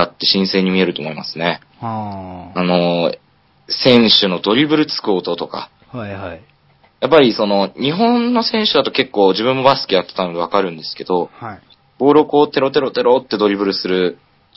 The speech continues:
Speaker 2: うん。
Speaker 1: 弱めのドリブルの人が結構多かったりするんですよね。
Speaker 2: はいはいはい。
Speaker 1: YouTubeとかで上手い動画見ると結構そういう風に見えるんですけど、
Speaker 2: うん。
Speaker 1: やっぱり音がドリブルが全然違いますね。強くつかないとやっぱスティールされちゃうんで。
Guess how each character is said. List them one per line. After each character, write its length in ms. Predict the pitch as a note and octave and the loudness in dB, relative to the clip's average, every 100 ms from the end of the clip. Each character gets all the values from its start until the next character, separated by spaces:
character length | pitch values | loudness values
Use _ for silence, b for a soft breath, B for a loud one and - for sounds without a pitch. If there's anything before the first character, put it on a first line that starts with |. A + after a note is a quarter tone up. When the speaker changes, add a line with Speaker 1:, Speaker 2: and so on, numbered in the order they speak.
| _ | _
Speaker 2:
う 40 | A2 | -18
ん。 180 | G2 F#2+ | -14 0
Speaker 1:
弱 200 | C3 D#3 | 4 4
め 80 | E3 | 4
の 100 | C3+ | 4
ド 100 | A2+ | 2
リ 100 | G#2 | 2
ブ 120 | G2+ | -2
ル 80 | G2 | -2
の 100 | F#2+ | -4
人 180 | - E2 | -6 -8
が 60 | |
結 220 | - C#2+ - | -8 -14 -10
構 200 | - - | -8 -8
多 40 | |
か 140 | - | -10
っ 60 | - - | -12 -12
た 100 | - | -12
り 100 | - | -10
す 120 | - | -10
る 120 | - | -10
ん 80 | - | -10
で 60 | |
す 120 | - - | -12 -2
よ 60 | |
ね。 260 | G2+ C#3 C#3 | 2 2 0
Speaker 2:
は 160 | C3 A2+ | -10 -10
い 20 | |
は 60 | F#2+ | -10
い 40 | |
は 360 | G2 F2+ E2 - _ _ | -10 -14 -16 -20 _ _
い。 60 | C3 | 4
Speaker 1:
YouTube 240 | C#3+ E3+ F#3 | 6 6 4
と 120 | - | 4
か 80 | F#2 | 4
で 80 | F#2 | 4
上 200 | G2 A2 | 4 4
手 40 | G2+ | 4
い 20 | |
動 140 | F2+ | 2
画 100 | F2+ | 2
見 80 | F#2 | 0
る 80 | F#2 | -4
と 80 | - | -2
結 160 | B2+ | -4
構 80 | - | -2
そ 120 | - | 0
う 20 | |
い 20 | C#3 | 2
う 40 | |
風 60 | A#2+ | 0
に 80 | |
見 180 | F2+ G2+ | 0 2
え 80 | B2 | 2
る 140 | G#2+ | 2
ん 60 | D#2 | -4
で 60 | - | -12
す 100 | - | -14
け 80 | - | -8
ど、 300 | E2+ E2 - | -4 -4 -6
Speaker 2:
う 40 | G#2 | -20
ん。 60 | |
Speaker 1:
や 880 | G2 - _ _ _ _ _ _ - | -20 -20 _ _ _ _ _ _ -6
っ 40 | - | 0
ぱ 80 | |
り 60 | F2+ | 0
音 400 | - F#2+ - B2+ | 0 -4 -2 0
が 120 | F#2+ | 0
ド 100 | F#2 | -2
リ 120 | F2 | -4
ブ 120 | F2 F2 | -2 -4
ル 380 | E2+ F2 E2+ | -2 0 -2
が 100 | E2 | -4
全 220 | - F2+ F2+ | -4 -4 -2
然 180 | F#2+ F2 | 0 2
違 60 | |
い 20 | E2+ | 0
ま 100 | D#2+ | -2
す 80 | - | -10
ね。 120 | - | -6
強 220 | - C3 | 4 4
く 100 | A#2+ | 4
つ 60 | - | 0
か 100 | F2 | -4
な 100 | D#2 | -4
い 60 | - | -6
と 80 | |
や 40 | - | -8
っ 20 | |
ぱ 80 | - | -8
ス 120 | - | -2
テ 100 | B2+ | 2
ィ 20 | |
ー 20 | A2+ | 2
ル 40 | |
さ 140 | - D#2+ | 2 -6
れ 60 | |
ち 100 | D#2+ | -6
ゃ 40 | D#2+ | -8
う 40 | |
ん 100 | D#2+ | -10
で。 320 | - E2 D2+ | -4 -4 -4